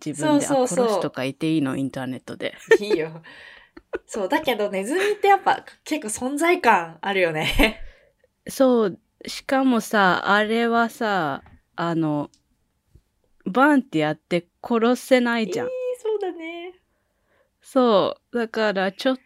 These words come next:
Speaker 1: と、あー、あははーと思う。
Speaker 2: うーん。そうなんだ。
Speaker 1: そう。
Speaker 2: え、業者さんの話
Speaker 1: えー。
Speaker 2: 終わったら聞きたいな。どんな感じになるんだろう。なんか、あれとかやるのかな？なんか、罠とか。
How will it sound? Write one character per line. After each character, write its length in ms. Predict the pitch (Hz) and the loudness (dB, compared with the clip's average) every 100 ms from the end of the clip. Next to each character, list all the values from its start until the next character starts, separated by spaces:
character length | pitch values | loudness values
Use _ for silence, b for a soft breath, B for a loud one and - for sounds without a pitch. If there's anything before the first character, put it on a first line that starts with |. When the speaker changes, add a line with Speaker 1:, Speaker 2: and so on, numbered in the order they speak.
| _ | _
Speaker 1:
と、 200 | 220 190 | -2 0
あ 20 | |
ー、 40 | 180 | 2
あ 560 | 185 202 226 196 220 | 2 2 2 4 2
は 260 | 196 214 214 | 2 2 0
は 580 | - 226 202 190 165 151 | 0 -2 2 2 2 -2
ー 40 | |
と 160 | - 160 | -4 -4
思 400 | 151 151 147 143 | -2 -4 -4 -8
う。 60 | - _ _ | -12 _ _
Speaker 2:
う 20 | 202 | -14
ー 540 | 202 196 190 185 185 | -12 -12 -14 -14 -14
ん。 20 | 180 180 175 170 165 _ _ _ _ _ _ _ _ _ _ _ | -8 -8 -8 -18 -20 _ _ _ _ _ _ _ _ _ _ _
そ 140 | - 220 | -12 -10
う 40 | |
な 60 | 190 | -8
ん 20 | |
だ。 40 | 156 | -4
Speaker 1:
そ 680 | 220 220 110 110 226 117 | -2 0 0 -2 -2 -2
う。 40 | 202 | -2
Speaker 2:
え、 100 | 202 | -2
業 220 | 226 254 | -2 -2
者 180 | 254 247 | -2 0
さ 180 | 240 240 | 2 4
ん 80 | 233 | 4
の 100 | 240 | 4
話 340 | 247 247 240 | 2 2 0
Speaker 1:
え 200 | 269 269 | 0 2
ー。 20 | |
Speaker 2:
終 80 | 214 | 2
わ 100 | 214 | 0
っ 60 | - | 2
た 80 | 254 | 0
ら 60 | |
聞 220 | 214 165 | -2 -8
き 100 | 160 | -12
た 160 | - 214 | -2 0
い 60 | 160 | 0
な。 120 | 151 | -4
ど 140 | 190 | -6
ん 60 | 202 | -6
な 100 | 226 | -4
感 180 | 233 226 | -4 -4
じ 120 | 226 | -6
に 60 | |
な 120 | 226 214 | -4 -4
る 80 | |
ん 40 | 160 | -4
だ 80 | 151 | -8
ろ 100 | - | -12
う。 60 | |
な 100 | - | -14
ん 20 | |
か、 220 | - - - _ _ _ _ _ - - | -12 -14 -14 _ _ _ _ _ -20 -4
あ 120 | 180 | -2
れ 80 | 202 | -2
と 80 | - | -2
か 80 | |
や 80 | 165 | -4
る 40 | 165 | -4
の 60 | |
か 80 | - | -8
な？ 180 | 170 180 | -12 -12
な 120 | 170 | -12
ん 40 | 156 | -10
か、 180 | - - | -8 -2
罠 280 | 180 170 151 | 0 0 -4
と 100 | 151 | -10
か。 180 | - | -18